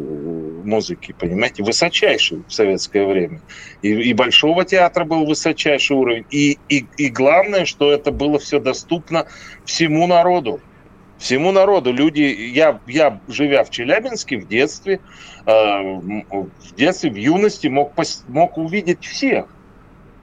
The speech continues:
Вот я в училище учился и ходил на концерты в училище, я видел практически всех. И «Виртуозы Москвы», и «Башмета», и «Слободяника», там,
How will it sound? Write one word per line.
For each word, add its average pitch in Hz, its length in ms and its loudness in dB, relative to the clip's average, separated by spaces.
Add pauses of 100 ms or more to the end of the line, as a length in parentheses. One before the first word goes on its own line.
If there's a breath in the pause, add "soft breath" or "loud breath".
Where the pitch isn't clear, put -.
(180)
Вот 139 220 -2
я 143 120 2
в 147 60 0
училище 151 500 -2
учился 214 400 0
и 139 60 2
ходил 190 400 0
на 170 100 0
концерты 151 560 -2
в 113 40 -4
училище, 143 440 -4
я 123 140 0
видел 165 340 -2
практически - 640 -6
всех. 135 340 -2
И 120 60 -4
«Виртуозы 196 540 2
Москвы», 165 720 -2 (340 loud breath)
и 160 100 0
«Башмета», 165 880 2 (340 soft breath)
и 160 480 4
«Слободяника», 165 1000 2
там, 143 340 2